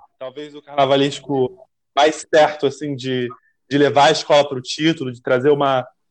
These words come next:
apresentação grandiosa visualmente, muito veludo, muitos forramentos bons. Ah, e ele conseguiu o título no Império da Casa Verde, um desfile que aparece aqui em dois mil e dezesseis, o Império dos Mistérios,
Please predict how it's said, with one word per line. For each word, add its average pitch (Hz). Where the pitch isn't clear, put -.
apresentação 131
grandiosa 131
visualmente, 123
muito 143
veludo, 123
muitos 143
forramentos 131
bons. 156
Ah, 139
e 175
ele 190
conseguiu 196
o 190
título 202
no 202
Império 214
da 214
Casa 214
Verde, 190
um 180
desfile 165
que 165
aparece 151
aqui 151
em -
dois 147
mil 143
e -
dezesseis, 135
o 139
Império 131
dos 120
Mistérios, 151